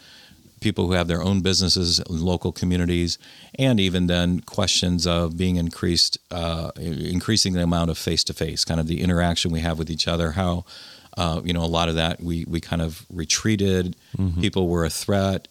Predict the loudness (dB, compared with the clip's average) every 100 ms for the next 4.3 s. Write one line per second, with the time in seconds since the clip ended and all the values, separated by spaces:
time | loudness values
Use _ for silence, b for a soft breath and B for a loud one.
0 | -8 -2 0 0 -2 -2 -2 0 -2 0
1 | 0 2 0 -2 -8 -10 -4 -2 0 -2
2 | -2 -2 -2 -6 -10 -6 -6 -4 0 2
3 | 2 0 -2 -4 -4 -8 -6 -6 -4 0
4 | 2 0 -2